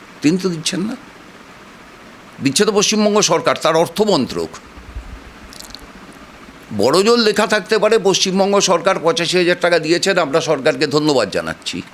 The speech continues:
কিন্তু আপনি সব পুজো কমিটি ঘুরবেন, দেখবেন সব জায়গায় এর জন্য মমতা ব্যানার্জিকে অভিনন্দন জানানো হচ্ছে, মমতা ব্যানার্জির ছবি টাঙানো হচ্ছে। তার মানে সর্বজনীন মমতা জনীনে পরিণত হও,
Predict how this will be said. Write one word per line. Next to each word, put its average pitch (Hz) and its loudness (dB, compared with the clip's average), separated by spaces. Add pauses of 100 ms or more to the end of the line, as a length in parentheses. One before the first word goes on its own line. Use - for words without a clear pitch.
(560)
কিন্তু 147 0
আপনি 151 0
সব 170 4 (100)
পুজো 139 2
কমিটি 131 0
ঘুরবেন, 123 2
দেখবেন 107 0
সব 127 0
জায়গায় 110 2
এর 101 -6
জন্য 101 -4
মমতা 131 0
ব্যানার্জিকে 113 -2
অভিনন্দন 76 -10
জানানো 76 -12
হচ্ছে, - -12 (1200)
মমতা 139 2
ব্যানার্জির 139 0
ছবি 147 0
টাঙানো 73 -4
হচ্ছে। - -10 (2000)
তার 95 0
মানে 131 0
সর্বজনীন 123 0
মমতা 98 0
জনীনে 101 0
পরিণত 87 -4
হও, 92 0